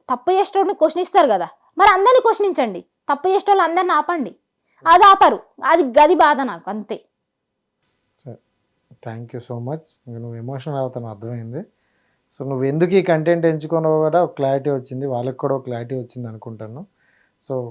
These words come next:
Speaker 2: కొంచెం కంటెంట్ని మార్చడానికో లేకపోతే కొంచెం తగ్గించడానికో ట్రై చేయి, అంతకు మించి మేము ఏం చెప్పలేని లేదు.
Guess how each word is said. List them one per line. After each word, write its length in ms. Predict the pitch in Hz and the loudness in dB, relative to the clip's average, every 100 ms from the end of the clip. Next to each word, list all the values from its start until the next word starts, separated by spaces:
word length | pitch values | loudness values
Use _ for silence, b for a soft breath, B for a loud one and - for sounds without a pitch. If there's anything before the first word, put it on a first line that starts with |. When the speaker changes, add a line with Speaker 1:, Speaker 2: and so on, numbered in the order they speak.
| - | -4
Speaker 2:
కొంచెం 360 | 156 165 196 202 _ _ _ _ _ - | -2 0 0 -2 _ _ _ _ _ -4
కంటెంట్ని 500 | 147 147 165 165 165 | -2 0 0 -2 -4
మార్చడానికో 720 | 143 135 143 156 151 147 160 | -2 -2 -2 -4 -4 -4 -2
లేకపోతే 360 | 147 135 143 139 | -2 -2 -4 -6
కొంచెం 320 | 139 135 135 | -6 -8 -8
తగ్గించడానికో 760 | 135 131 165 165 160 165 160 | -6 -2 0 0 -2 -2 -2
ట్రై 220 | - 139 | -2 -2
చేయి, 260 | 135 151 196 b b b 143 | -2 -6 -8 b b b -8
అంతకు 280 | 139 143 143 | -2 -2 -2
మించి 220 | 151 160 | -4 -2
మేము 200 | 156 143 | -2 0
ఏం 100 | 147 | 0
చెప్పలేని 580 | 135 123 139 143 135 123 | 2 2 0 0 -2 -4
లేదు. 360 | 123 120 196 | -4 -4 -6